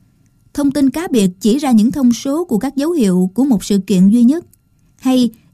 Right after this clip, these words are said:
chỉ ra những giá trị các dấu hiệu của một đơn vị duy nhất.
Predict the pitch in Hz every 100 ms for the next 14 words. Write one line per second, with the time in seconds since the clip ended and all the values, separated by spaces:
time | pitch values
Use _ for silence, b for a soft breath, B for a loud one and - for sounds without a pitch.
0 | - 220 277 294 240 202 220 294 392 233
1 | 185 185 285 302 339 233 185 180 - 285
2 | 226 202 262 233 208 180 202 233 254